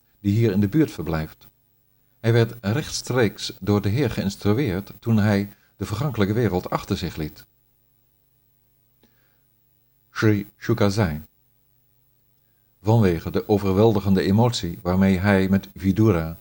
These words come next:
de nectar van de kwaliteiten van de Heer van het universum besprak aan de oever van de Saraswati, vloog de nacht in een oogwenk voorbij. Daarna vervolgde de zoon van Aupagava zijn weg.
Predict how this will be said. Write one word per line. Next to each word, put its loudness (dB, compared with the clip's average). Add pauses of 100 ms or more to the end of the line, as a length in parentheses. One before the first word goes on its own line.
de -2
nectar 2
van 0
de 2
kwaliteiten 0
van 2
de 4
Heer 0
van -2
het -2
universum 0
besprak -4
aan -6
de -4
oever -2
van -4
de 0
Saraswati, -2 (640)
vloog 2
de 2
nacht -2
in 0
een 4
oogwenk -2
voorbij. -4 (1400)
Daarna 0 (320)
vervolgde 0
de 0
zoon 4
van -4
Aupagava 0
zijn 0
weg. -4